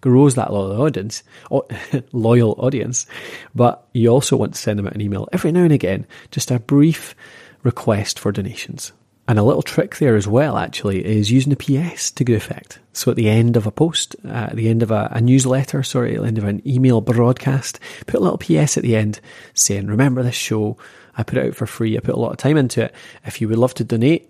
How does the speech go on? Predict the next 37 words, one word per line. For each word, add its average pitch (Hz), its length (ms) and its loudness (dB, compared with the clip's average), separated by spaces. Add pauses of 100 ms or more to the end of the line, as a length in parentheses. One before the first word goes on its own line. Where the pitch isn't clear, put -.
or 104 600 0
buy 123 160 2
me 127 140 2
a 101 40 -2
coffee 143 480 -2
in 120 80 -6
exchange, 104 760 -4
that - 200 -6
would 117 80 -12
be 101 60 -4
much - 280 -4
appreciated." - 680 -6
And 98 100 -4
just - 140 -6
have 101 100 -2
a 101 60 2
little 110 240 0
link 98 300 -6
to - 120 -8
your - 80 -6
payment - 320 -8
page. - 300 -10 (320)
That - 140 -8
can 120 120 2
be 120 80 6
a 110 60 4
great 104 320 2
way 107 140 -2
to 120 120 -4
get - 220 -6
regular 127 340 4
donations 113 480 -2
in - 180 -10 (340)
if - 200 0
you're 127 100 4
sending 107 400 0
out 101 220 0